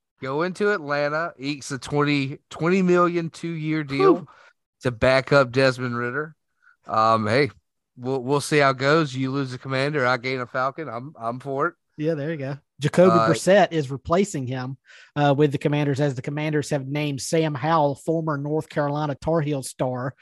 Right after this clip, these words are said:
Speaker 2: uh,
Speaker 1: Yep.
Speaker 2: as their starter heading into the twenty twenty-three season. So
Speaker 1: I like
Speaker 2: we'll
Speaker 1: Sam
Speaker 2: see.
Speaker 1: Howell. I'd like to see him have, uh, have success in the N F L.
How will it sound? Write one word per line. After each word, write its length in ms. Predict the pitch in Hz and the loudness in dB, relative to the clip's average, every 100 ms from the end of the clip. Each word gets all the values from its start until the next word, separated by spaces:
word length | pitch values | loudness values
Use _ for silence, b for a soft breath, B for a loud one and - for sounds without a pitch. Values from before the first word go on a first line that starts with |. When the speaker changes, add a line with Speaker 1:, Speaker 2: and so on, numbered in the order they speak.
| B B B B 143 | B B B B -2
Speaker 2:
uh, 400 | 135 131 131 123 | 0 2 -2 -6
Speaker 1:
Yep. 180 | 123 120 | -6 -2
Speaker 2:
as 320 | 151 147 - | 2 0 -2
their 540 | 151 127 151 160 156 143 | -8 0 4 6 6 4
starter 580 | - - 156 160 139 127 | -2 0 4 4 2 -2
heading 360 | 151 147 139 | 0 -2 -2
into 220 | 143 - | -6 -6
the 120 | 127 123 | -8 -6
twenty 260 | 143 139 | -6 -6
twenty-three 460 | 123 139 123 135 123 | -6 -8 -8 -8 -8
season. 380 | 143 147 107 104 | -4 -4 -6 -12
So 300 | 123 120 117 b b b | -12 -10 -12 b b b
Speaker 1:
I 140 | 113 | -2
like 300 | 135 147 147 | 2 4 2
Speaker 2:
we'll 80 | - | 0
Speaker 1:
Sam 160 | 151 139 | -2 0
Speaker 2:
see. 40 | |
Speaker 1:
Howell. 280 | 151 151 127 | 0 2 2
I'd 180 | 127 123 | -2 -2
like 240 | 131 127 | -6 -6
to 80 | 113 | -12
see 260 | - 127 131 | -12 -10 -6
him 420 | 131 131 110 - _ _ | -4 -4 -10 -18 _ _
have, 340 | - 131 127 120 | -6 -2 -2 0
uh, 320 | 123 117 120 | 0 0 -2
have 280 | 107 123 113 | 0 -2 -2
success 420 | 120 - 120 110 | -8 -6 -6 -6
in 80 | 113 | -6
the 80 | 113 | -4
N 80 | |
F 140 | 110 117 | -2 0
L. 260 | 120 113 | 0 0